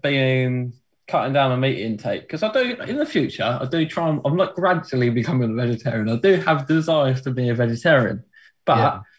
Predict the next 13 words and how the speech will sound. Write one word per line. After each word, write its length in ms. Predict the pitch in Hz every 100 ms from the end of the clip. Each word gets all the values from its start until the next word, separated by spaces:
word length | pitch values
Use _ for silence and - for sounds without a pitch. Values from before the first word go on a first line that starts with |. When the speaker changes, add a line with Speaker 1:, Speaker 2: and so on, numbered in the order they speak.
| _ - -
Speaker 1:
I've 380 | 147 170 - -
cut 220 | - 196
out 180 | 196 151
fish 300 | - 180 131
after 360 | 143 135 - 135
I 40 |
watched 240 | 139 135
that 140 | 143 131
Seaconspiracy 880 | - 143 131 113 - 113 113 104 -
thing. 240 | 92 110 _ -
I 20 |
was 140 | 117
like, 140 | 101